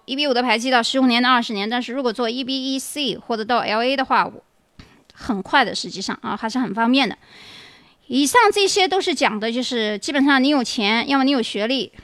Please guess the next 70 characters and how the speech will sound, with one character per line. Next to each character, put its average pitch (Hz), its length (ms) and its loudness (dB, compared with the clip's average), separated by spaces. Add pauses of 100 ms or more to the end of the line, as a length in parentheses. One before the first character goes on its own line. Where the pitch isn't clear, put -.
(100)
要 262 120 2
么 269 80 6
你 254 80 4
有 254 160 4
一 - 20 0
点 240 160 4
本 202 220 -4
事 - 220 -2
的。 - 160 -8 (140)
如 294 140 -6
果 262 220 6
有 220 140 -2
人 254 100 2
说 285 160 0
，“哎 262 80 4
呀， 220 140 4
我 214 100 0
又 311 100 4
没 302 120 2
有 294 100 2
学 240 220 -2
历， 262 160 0
我 190 200 -2
又 285 80 6
没 269 120 4
有 285 80 2
本 233 180 -4
事， 220 140 -4
我 226 80 -2
也 254 80 0
想 208 160 -2
去 226 180 -2
移 220 120 0
民 220 140 0
美 220 160 -2
国， 202 220 -2
可 - 160 -4
以 254 100 0
不 240 80 -6
可 240 160 -4
以 214 140 0
呢？” 196 180 -2 (380)
其 277 100 -4
实 311 120 0
也 233 100 4
是 233 100 -4
可 240 220 -4
以 247 160 2
的。 - 260 -2 (120)
那 240 80 -2
么 240 80 0
E 285 120 0
B 302 240 0
三 294 320 4
里 226 80 2
面 190 140 0
的 226 80 0
B， - 300 -2 (160)
我 226 100 -2
之 277 140 -4
前 294 160 4
讲 214 180 -2
一 - 20 -6
下 214 140 -2
啊 208 100 0
，E 254 120 -2
B 302 100 2
三 330 220 6
里 285 80 4
面 208 260 2